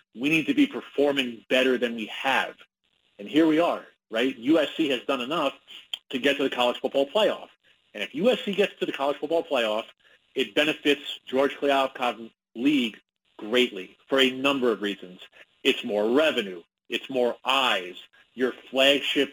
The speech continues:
football program, at least for the next two years until they leave, your flagship football program is out front leading your conference in the, in the second biggest media market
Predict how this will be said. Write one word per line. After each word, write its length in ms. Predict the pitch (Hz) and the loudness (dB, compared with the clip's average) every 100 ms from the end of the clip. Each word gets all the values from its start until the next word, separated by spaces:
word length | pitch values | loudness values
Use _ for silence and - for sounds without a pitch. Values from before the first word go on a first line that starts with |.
| - | -2
football 320 | 156 143 127 | 0 2 0
program, 500 | - 117 117 123 127 | 0 -2 0 0 0
at 140 | 120 | 0
least 180 | 120 123 | -2 -2
for 80 | 131 | -2
the 80 | 117 | 0
next 260 | 110 - | 0 -2
two 140 | - 123 | -4 -2
years 300 | 110 113 120 | 2 2 0
until 220 | 110 120 | -2 2
they 140 | 107 | 2
leave, 360 | 113 175 135 123 - - - _ | 4 4 4 0 -6 -20 -20 _
your 140 | 135 131 | -2 -2
flagship 520 | - 156 156 151 127 | 2 2 4 0 0
football 280 | 175 165 143 | 0 0 0
program 360 | 135 123 123 | 0 0 -2
is 80 | 120 - | -4 -4
out 200 | 120 127 - - - | -2 -2 -4 -14 -4
front 300 | 143 135 120 | -2 -2 -4
leading 380 | 110 123 131 | 0 2 2
your 140 | 113 107 | 2 -2
conference 600 | - - 123 117 101 98 - | -4 -2 0 0 -6 -8 0
in 140 | 127 | 2
the, 140 | 120 - _ - | 2 -2 _ -2
in 180 | 123 | 0
the 140 | 117 110 - | 0 -4 0
second 340 | 156 147 147 120 | 0 0 -4 0
biggest 300 | 127 123 117 | 2 2 2
media 260 | 139 147 | 2 2
market 400 | 113 110 113 117 | 0 -4 -2 -4